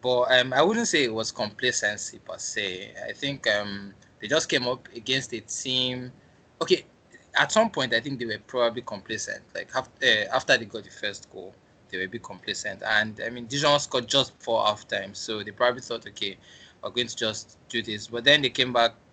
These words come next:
for the second half, and Dijon scored again just two minutes after the restart. So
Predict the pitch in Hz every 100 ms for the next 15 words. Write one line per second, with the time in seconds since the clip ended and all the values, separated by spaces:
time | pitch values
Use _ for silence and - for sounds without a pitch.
0 | _ 120 - 120 117 110 107 104 104 107
1 | 101 98 101 117 120 113 - 104 104 104
2 | 104 101 120 - 113 107 98 110 - 113
3 | 95 95 104 - - - - 101